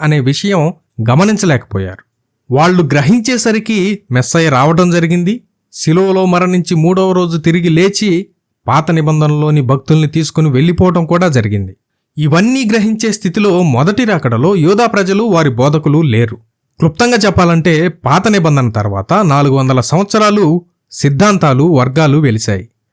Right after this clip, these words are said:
మతాన్ని పట్టుకు ఊగిలాడే మతాంధకారులు ఉన్నారు. యేసుక్రీస్తు రాకడ, మరణం, పునరుద్ధానం పాత నిబంధన భక్తుల్ని కొనిపోవడం జరిగింది. ఇప్పుడు కూడా మొదటి రాకడలో ఏం జరిగిందో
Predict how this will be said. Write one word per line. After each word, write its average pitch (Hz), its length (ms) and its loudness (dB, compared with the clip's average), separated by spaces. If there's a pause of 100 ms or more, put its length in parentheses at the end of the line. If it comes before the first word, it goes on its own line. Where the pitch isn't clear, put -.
(200)
మతాన్ని 180 400 2
పట్టుకు 175 400 0
ఊగిలాడే 170 600 0
మతాంధకారులు 160 840 2
ఉన్నారు. 98 260 -2 (140)
యేసుక్రీస్తు 196 580 0
రాకడ, 165 480 0 (180)
మరణం, 160 520 -2 (200)
పునరుద్ధానం 156 680 0 (280)
పాత 202 200 0
నిబంధన 202 380 0
భక్తుల్ని 175 440 0
కొనిపోవడం 160 540 0
జరిగింది. 104 420 -4 (440)
ఇప్పుడు 185 300 0
కూడా 233 400 0
మొదటి 160 460 2
రాకడలో 214 480 -2
ఏం 180 220 2
జరిగిందో 190 600 0